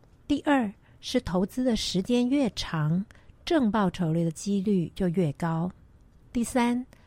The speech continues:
投资的时间比时机来得更重要。我们接下来就来举例说明。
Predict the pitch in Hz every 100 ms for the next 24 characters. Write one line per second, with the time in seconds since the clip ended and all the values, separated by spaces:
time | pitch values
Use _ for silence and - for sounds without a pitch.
0 | - - - - 185 247 - 311 262 -
1 | - 170 - 254 247 247 220 - 180 143
2 | - - - 170 185 - 214 208 214 -
3 | 151 147 190 190 190 175 160 175 156 165
4 | 156 - - - - - - - - -
5 | - 165 180 202 208 226 247 185 165 185
6 | 165 175 139 214 214 - 208 202 165 156